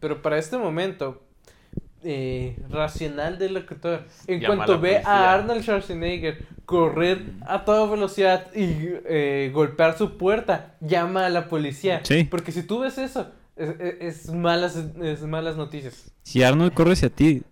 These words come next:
Speaker 3: significa que algo malo va a pasar. Por eso
Speaker 1: <laughs>
Speaker 3: siempre llamas a la policía o al ejército, lo que sea.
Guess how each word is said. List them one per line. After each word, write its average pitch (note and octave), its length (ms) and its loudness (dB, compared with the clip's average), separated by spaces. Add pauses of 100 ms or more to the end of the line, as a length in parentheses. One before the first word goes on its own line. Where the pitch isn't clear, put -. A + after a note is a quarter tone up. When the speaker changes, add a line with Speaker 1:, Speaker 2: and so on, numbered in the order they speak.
(280)
Speaker 3:
significa B2 440 0
que A#2+ 120 -2
algo A#2+ 240 4
malo C3 180 2
va C3 60 4
a B2+ 100 -4
pasar. B2 460 0
Por A#2 100 2
eso C3 140 2
Speaker 1:
<laughs> - 0 -
Speaker 3:
siempre D3 420 0
llamas C3 260 2
a C#3+ 40 2
la B2+ 80 0
policía C3 460 -2
o D3 80 0
al C#3+ 100 0
ejército, G#3 420 -4
lo C#3 120 0
que D3 100 -4
sea. F3+ 200 -4